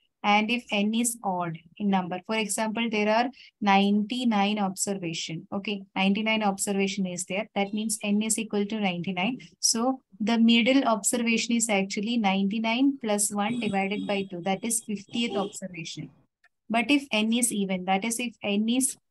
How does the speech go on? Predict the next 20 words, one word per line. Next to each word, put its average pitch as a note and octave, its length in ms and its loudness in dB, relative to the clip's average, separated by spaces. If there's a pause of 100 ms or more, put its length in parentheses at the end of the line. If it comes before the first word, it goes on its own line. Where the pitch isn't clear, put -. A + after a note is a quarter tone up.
(100)
hundred, G3 380 4 (400)
okay, C4 320 -4 (220)
then A3+ 160 2
hundred A3+ 440 0
divided G#3+ 520 0
by G#3 260 0
two, G#3+ 300 -8 (260)
that G3+ 220 0
is A3 160 -2
fifty, G#3+ 480 -4 (340)
plus C4+ 280 2
hundred G#3 420 4
divided G#3+ 480 0
by G#3+ 240 -2
two A3 240 -6
plus G3 280 0
one, E3 200 -4 (380)
that G#3+ 200 2
is C#4+ 220 0 (200)
fifty-one. G3 580 -4